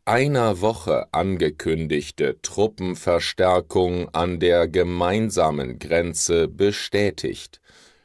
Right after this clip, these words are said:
Nach Angaben des Außenministeriums in Kiew wurden in der Region Gomel in Belarus neue Einheiten mit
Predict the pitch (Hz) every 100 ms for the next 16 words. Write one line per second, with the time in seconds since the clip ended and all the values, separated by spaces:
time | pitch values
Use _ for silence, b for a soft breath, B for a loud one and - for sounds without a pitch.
0 | b b b _ _ - 82 71 62 -
1 | _ 87 101 107 87 82 82 71 73 71
2 | 69 73 65 - - 85 101 107 - 95
3 | 95 92 92 90 - - 101 95 78 92
4 | 90 87 87 - - 80 76 71 71 -
5 | 95 110 113 107 - - b b b 82
6 | 104 117 120 107 95 92 87 87 82 80
7 | 76 73 76 67 60 69 71 85 92 92
8 | 92 82 - 78 87 92 95 98 95 95
9 | 92 - 80 76 71 69 50 60 78 78
10 | 78 71 67 80 90 92 - - - 92
11 | 98 101 101 104 98 - 98 98 98 87
12 | 78 69 - 71 60 71 67 60 - -